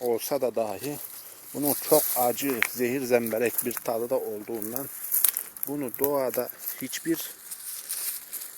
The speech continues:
canlı her ne şartlarda aç kalsa da dahi bunu yemez. Yese de bunu sindiremez, muhtemelen ölür. Allahu Teala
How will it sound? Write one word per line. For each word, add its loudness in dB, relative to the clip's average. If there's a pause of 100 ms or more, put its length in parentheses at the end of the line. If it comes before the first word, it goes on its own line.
(580)
canlı -2 (920)
her 0
ne -2
şartlarda -2
aç -4
kalsa -2
da -2
dahi -2 (520)
bunu -6
yemez. 2 (1160)
Yese 4
de 8
bunu 2
sindiremez, 4
muhtemelen 0
ölür. 0 (800)
Allahu 0
Teala -2